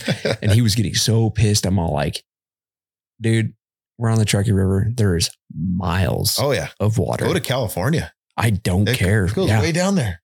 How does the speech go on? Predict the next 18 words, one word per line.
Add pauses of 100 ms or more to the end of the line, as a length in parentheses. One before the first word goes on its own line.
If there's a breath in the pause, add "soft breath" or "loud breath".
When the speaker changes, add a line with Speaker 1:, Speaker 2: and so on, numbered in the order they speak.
(120)
Speaker 2:
It
doesn't
matter. (360)
Just (960)
go
somewhere
else.
Speaker 1:
Yeah,
yeah,
Speaker 2:
You
Speaker 1:
dude.
Speaker 2:
got
legs,
right? (300)
Cool.
You
got
water?